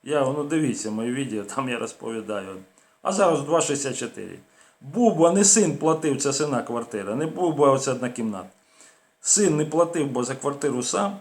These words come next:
я йому кажу, не плати по тим тарифам, які нам на-, називають. Оте. Коли було гривна сорок чотири, а нас брали як підприємця гривна шістдесят вісім з однокімнатної квартири. Хоча ми до ста кіловат з дружиною ви-, роз-, е, це,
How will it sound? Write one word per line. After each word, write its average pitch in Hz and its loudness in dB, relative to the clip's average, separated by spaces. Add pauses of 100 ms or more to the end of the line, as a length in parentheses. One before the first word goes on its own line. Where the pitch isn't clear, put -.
(480)
я 131 -4
йому 147 -2
кажу, 135 -4
не 156 -4
плати 165 -2
по 113 -6
тим 110 -8
тарифам, 98 -8 (200)
які 110 -12
нам 101 -8
на-, 101 -8
називають. 101 -8
Оте. 90 -18 (960)
Коли 151 0
було 139 2
гривна 143 2
сорок 135 0
чотири, 143 0 (580)
а 139 -4
нас 139 -2
брали 120 -2
як 110 -6
підприємця 113 -10
гривна 107 -8
шістдесят 101 -10
вісім 98 -12
з - -10
однокімнатної 110 -6
квартири. 98 -12
Хоча 113 -6
ми 117 -4
до 113 -6 (380)
ста 147 -6
кіловат 120 -4
з 104 -10
дружиною 104 -8
ви-, 104 -6
роз-, 113 -6
е, 107 -6
це, 101 -8